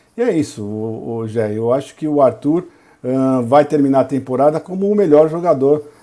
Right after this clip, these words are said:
ahn, do, da Sociedade Esportiva Palmeiras, porque a vontade que ele tá de ganhar, de vencer, tá muito grande, viu?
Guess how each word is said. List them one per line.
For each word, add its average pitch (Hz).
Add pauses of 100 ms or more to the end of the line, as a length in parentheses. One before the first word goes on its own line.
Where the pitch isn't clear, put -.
(100)
ahn, 131
do, 127
da 147
Sociedade 139
Esportiva 151
Palmeiras, 123
porque 131
a 143
vontade 131
que 143
ele 120
tá 139 (260)
de 123
ganhar, 131
de 123
vencer, 127
tá 147
muito 175
grande, 117
viu? 123